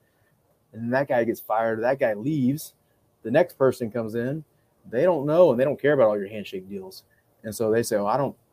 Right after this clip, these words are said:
your contract says this. I don't care about whatever so-and-so made. He's, he got fired for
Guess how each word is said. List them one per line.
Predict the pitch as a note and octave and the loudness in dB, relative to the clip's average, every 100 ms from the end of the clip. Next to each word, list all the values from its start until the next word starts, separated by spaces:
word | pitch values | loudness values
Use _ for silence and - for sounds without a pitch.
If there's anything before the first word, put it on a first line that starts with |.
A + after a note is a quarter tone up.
| - | -8
your | B2+ | -4
contract | C#3 C#3 D3 C#3+ | -2 2 2 4
says | D3+ A#2+ | 4 4
this. | F3+ B2+ - | 4 4 0
I | |
don't | C3+ D#3+ | -6 -2
care | B2+ F3 | 2 2
about | A2+ G#2 G#2 | 2 -2 -2
whatever | G#2+ A2 A2 G2+ | -2 -2 -4 -4
so-and-so | - C3+ D3 G#2+ | 0 0 0 -4
made. | G2 G#2+ B2 | -4 -4 -4
He's, | A#2 D3 - _ _ | -4 -8 -12 _ _
he | A#2+ | -4
got | A2+ - | -4 -2
fired | C3 C#3 | 0 0
for | B2+ B2 | 0 -2